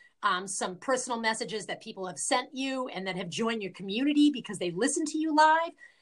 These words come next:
Um, and I totally agree 'cause I can relate to it. But that literally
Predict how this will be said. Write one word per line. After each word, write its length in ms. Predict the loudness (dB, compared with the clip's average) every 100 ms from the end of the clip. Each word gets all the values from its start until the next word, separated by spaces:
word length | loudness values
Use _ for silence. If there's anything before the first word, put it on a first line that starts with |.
| _ _ 0
Um, 200 | 0 0
and 140 | 4
I 140 | 4 4
totally 520 | -2 -2 -2 -4 -6
agree 460 | -8 -8 -6 -6
'cause 220 | -8 -8 -6
I 80 |
can 140 | -6 -8
relate 320 | -8 -8 -8
to 140 | -8 -8
it. 160 | -8 -12 _ _
But 220 | -4 -4 -2
that 280 | 2 2 0
literally 720 | -2 0 0 0 -2 -4 -6